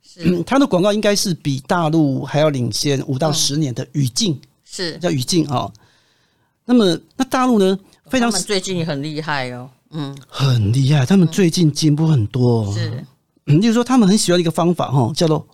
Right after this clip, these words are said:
Speaker 2: 复踏。
Speaker 1: 嗯。
Speaker 2: 复踏法，复踏就是一种像《诗经》重复，
Speaker 1: 嗯。
Speaker 2: 吼，重复。
Speaker 1: 是。
Speaker 2: <clears throat> 那个关关雎鸠，在河之鸠，
Speaker 1: 嗯。
Speaker 2: 在之洲那个东西哦，嗯，啊。例如说那个后来的我们啊，吼，它里面很多名句，
Speaker 1: 嗯。
Speaker 2: 都是复踏。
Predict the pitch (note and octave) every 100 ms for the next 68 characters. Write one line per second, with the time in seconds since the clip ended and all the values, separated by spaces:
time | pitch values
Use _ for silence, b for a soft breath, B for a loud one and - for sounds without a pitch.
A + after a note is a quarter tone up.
0 | _ - F3+ - F3 - _ _ F#3 E3+
1 | D3 _ - F#3 F3+ B2 A2+ - - A3
2 | A3+ F#3+ F#3 F3+ F3+ D3+ C3 E3+ D#3+ F3+
3 | F3 F3 F3+ F#3+ _ - C#3+ E3 A#3 -
4 | - A#2+ - C3 C#3+ D3+ _ - D#3 G2+
5 | - _ - - D#3+ D3+ F3+ F#3 F#3 F#3+
6 | D#3+ E3+ E3+ C#3+ C3+ D3+ C3 C#3+ - -
7 | F#3+ E3 C#3 D3 C#3 D3 C3 C3 C3+ A#2+
8 | - C3+ A2 F3 - - B B B B
9 | B B B G#3+ B3+ A3 A#3 A#3+ G#3 -
10 | C4+ E3 D#3 D3+ C#3+ D3+ D#3 D3 D#3+ C3+
11 | - b b b b - A#3 A3+ G3+ E3
12 | D#3+ D#3+ F3+ C3 - _ G3+ F3+ D#3+ -
13 | A#3 A#3 G#3 D#3+ E3 -